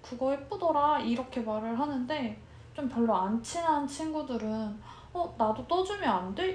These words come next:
이렇게 말을 하는 거예요. 저는 좀 친한 친구들이 더 그런 말을 하지 않을까 했는데 별로 안 친한 애들이 그러더라고요.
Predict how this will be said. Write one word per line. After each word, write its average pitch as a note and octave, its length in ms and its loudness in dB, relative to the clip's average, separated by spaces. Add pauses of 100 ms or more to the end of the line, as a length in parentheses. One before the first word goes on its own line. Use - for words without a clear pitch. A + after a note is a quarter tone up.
이렇게 C4 340 0
말을 A3 300 2
하는 F#4 320 -4
거예요. G3+ 580 0 (760)
저는 A#3 480 8
좀 B3 160 4
친한 F#4+ 440 0
친구들이 F#4 580 2
더 G#3+ 500 4 (400)
그런 A#3+ 380 6
말을 A3 500 6
하지 D#4 180 6
않을까 A3+ 480 4
했는데 C4 680 2 (340)
별로 G#3+ 200 0
안 G3+ 180 2
친한 C4+ 300 0
애들이 G3+ 180 -4
그러더라고요. G3 600 -12